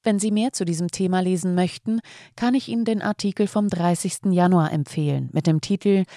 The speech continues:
"Ein Fünftel der Bevölkerung in Deutschland ist von Armut oder sozialer Ausgrenzung bedroht", zu finden, wie immer, auf transition news dot org.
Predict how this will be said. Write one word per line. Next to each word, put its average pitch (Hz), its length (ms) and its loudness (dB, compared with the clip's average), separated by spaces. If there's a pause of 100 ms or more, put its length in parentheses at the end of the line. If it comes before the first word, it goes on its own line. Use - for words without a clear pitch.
(240)
"Ein 254 260 2
Fünftel 247 480 0
der 170 160 4
Bevölkerung 180 640 0
in 170 120 0
Deutschland 170 580 -2
ist - 200 -8
von 165 240 -2
Armut 180 560 -2
oder 202 180 0
sozialer 202 560 0
Ausgrenzung 156 680 -2
bedroht", 143 580 -4 (380)
zu 143 160 -6
finden, 170 680 -2
wie 226 140 0
immer, 156 440 -2
auf 165 280 -4
transition 185 760 -4
news 180 800 -4
dot - 280 -6
org. - 360 -10